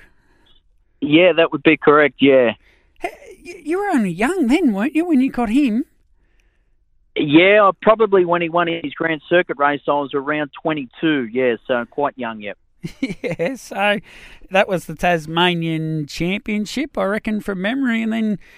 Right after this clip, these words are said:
Speaker 2: the journey he took you on in harness racing, that must have been awesome for three or four years there as a young bloke.
Speaker 1: Yeah, it was really good. Um, obviously culminating in the Inter Dominion final in New Zealand was, was really good. I was able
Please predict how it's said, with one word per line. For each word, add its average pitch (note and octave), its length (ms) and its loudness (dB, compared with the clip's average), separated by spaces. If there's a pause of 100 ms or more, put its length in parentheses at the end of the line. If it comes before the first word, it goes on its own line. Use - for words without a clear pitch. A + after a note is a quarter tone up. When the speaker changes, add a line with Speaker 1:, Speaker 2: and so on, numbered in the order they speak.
(320)
Speaker 2:
the F#3 100 -2
journey G#3 500 2
he F3 220 -4
took E3+ 260 -8
you D3 140 -4
on D3 140 0
in C#3 100 -2
harness D#3 420 -2
racing, C#3+ 320 -4
that G3 140 -2
must F3+ 240 -6
have C#3+ 100 -12
been C3 420 -4
awesome C#3+ 520 -2
for C3 140 -10
three C#3 260 -4
or C3 60 -4
four B2+ 260 -8
years B2+ 320 -6
there B2+ 160 -4
as A2+ 100 -8
a A2+ 60 -12
young B2 260 -8
bloke. A2 280 -8 (1600)
Speaker 1:
Yeah, D#3 220 2
it - 120 -4
was E3 340 2
really C#3+ 280 4
good. C3 300 2 (120)
Um, A2 440 -2 (200)
obviously B2 460 -4
culminating A#2 580 -2
in A2 80 -8
the A2 120 -8
Inter A2 160 -14
Dominion A2 420 -8
final A2+ 300 -4
in G#2 120 -10
New G#2 220 -10
Zealand A#2 320 -6
was, G#2+ 120 -10 (220)
was - 180 -16
really A#2 200 -2
good. A#2 240 -6
I A2+ 120 -4
was G#2+ 100 -12
able A2 240 -8